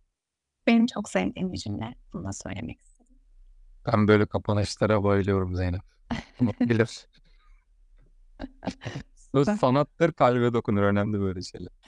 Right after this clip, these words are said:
Speaker 1: <laughs> Ay, rica ederim. Aslında kapanıştan önce daha değinebileceğimiz konular var. Eğer hala vaktimiz varsa tabii.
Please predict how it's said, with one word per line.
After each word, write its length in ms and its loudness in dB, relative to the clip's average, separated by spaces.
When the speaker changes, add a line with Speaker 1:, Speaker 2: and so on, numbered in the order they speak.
Speaker 1:
<laughs> 100 0
Ay, 80 0
rica 360 0
ederim. 260 -4
Aslında 720 0
kapanıştan 560 -2
önce 260 0
daha 300 2
değinebileceğimiz 960 -2
konular 760 2
var. 320 2
Eğer 240 2
hala 360 2
vaktimiz 400 -8
varsa 360 -12
tabii. 140 -14